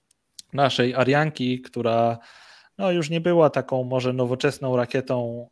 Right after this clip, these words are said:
e, na dzisiejsze czasy, ale jednak trochę nostalgii, e, jest. E, ostatnia jej misja, a niestety jej następczyni Ariane sześć jest nadal niegotowa, e, więc będziemy mieli, e, okres miesięcy,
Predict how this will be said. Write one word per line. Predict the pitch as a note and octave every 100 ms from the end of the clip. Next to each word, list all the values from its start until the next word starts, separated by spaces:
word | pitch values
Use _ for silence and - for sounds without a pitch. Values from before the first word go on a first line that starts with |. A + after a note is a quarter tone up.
| _
e, | B2 A#2 A#2 A#2+
na | B2 A#2+ A#2+
dzisiejsze | A#2 B2 C#3 C3 C3
czasy, | - C3+ C3+ C3 B2+ B2+
ale | A#2+ A#2
jednak | A#2 A#2+ A#2
trochę | B2+ G#2+ B2 A#2 A#2+ C3+
nostalgii, | A#2+ A2+ - B2 A#2 A2+ A2+ A#2 -
e, | A#2+ A2+ A#2+
jest. | B2+ C3+ - - _ - - - - A2+
E, | A2+ A2 A2+
ostatnia | C3 - C3 C3+
jej | B2+ B2
misja, | D3 E3+ D3+ - -
a | C#3
niestety | C#3+ B2+ - C3 B2+ B2 C3+
jej | C3 C3 C3
następczyni | B2+ - B2 - B2 A#2+
Ariane | A#2+ A#2+ A#2+
sześć | - B2 - -
jest | A2+ - B2+
nadal | B2 A2+
niegotowa, | A2+ A2+ A2+ C3+ C3 B2+ - - - - C3 A2+
e, | A2 A2
więc | A#2 A#2 A2+
będziemy | A2+ A2+ A2+ A2+
mieli, | A2+ A2 A2 A2 B2
e, | B2 A#2
okres | A2+ - A#2+ A2+ -
miesięcy, | A#2 - C3 B2+ D#3+ E3+